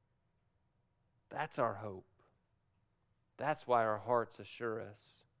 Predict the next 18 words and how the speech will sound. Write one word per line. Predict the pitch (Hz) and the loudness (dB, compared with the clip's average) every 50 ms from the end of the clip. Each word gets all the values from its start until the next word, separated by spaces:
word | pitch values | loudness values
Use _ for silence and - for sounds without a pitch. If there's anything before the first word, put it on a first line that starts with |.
| _ _ _ _ _ _ _ _ _ _ _ _ _ - | _ _ _ _ _ _ _ _ _ _ _ _ _ -20
because | - - 123 113 101 - | -10 -6 -4 -4 -4 -6
we | 107 110 | -8 -6
walk | 101 107 127 135 131 127 120 - - - | -2 2 4 6 6 6 4 2 -4 -6
in | 131 131 117 110 110 | -2 -2 -2 0 2
that | 117 120 117 110 - - | 2 2 2 0 -2 -6
new | 117 120 117 113 | -6 -4 -4 -4
life | 104 107 110 113 113 113 113 - 104 | -2 2 4 4 4 4 2 0 -4
of | 98 95 - 98 | -6 -6 -4 -2
righteousness, | 107 110 107 107 104 - 104 95 - - 98 101 104 104 - - - - _ - - - - _ | 0 2 2 2 0 -4 -12 -16 -16 -14 -14 -14 -14 -14 -16 -18 -20 -20 _ -20 -20 -20 -14 _
which | - 117 120 120 - 123 | -4 -4 -4 -4 -4 -4
is | 117 107 104 104 - - - _ _ _ _ _ _ _ | -2 -2 -2 -4 -8 -12 -16 _ _ _ _ _ _ _
almost | - 120 135 135 135 135 135 131 127 123 - - - | -2 0 2 4 6 8 8 6 6 4 0 -10 -8
climactically | - - 135 135 131 120 113 113 113 123 135 143 143 143 - - 120 113 - - 107 104 104 101 101 98 - | -2 2 4 6 6 4 2 0 2 4 4 4 4 0 -4 -6 -6 -6 -6 -6 -10 -10 -10 -10 -14 -18 -18
seen | - - - - - 131 123 117 110 101 98 95 95 98 95 - _ _ _ _ _ _ _ _ _ | -16 -12 -10 -6 -4 -2 -2 -2 -2 -4 -6 -10 -12 -14 -16 -18 _ _ _ _ _ _ _ _ _
in | - 104 98 95 | -12 -10 -10 -6
loving | 98 107 117 123 123 117 - 104 95 95 98 101 107 - _ | -2 2 4 4 4 4 0 -4 -8 -8 -10 -12 -16 -20 _
one | - 104 110 110 104 101 101 104 104 101 92 - _ _ _ _ _ _ _ - | -12 -8 -6 -4 -4 -6 -8 -10 -12 -16 -20 -20 _ _ _ _ _ _ _ -18
another. | 104 98 98 98 98 - 127 110 - | -16 -16 -14 -16 -16 -18 -20 -20 -20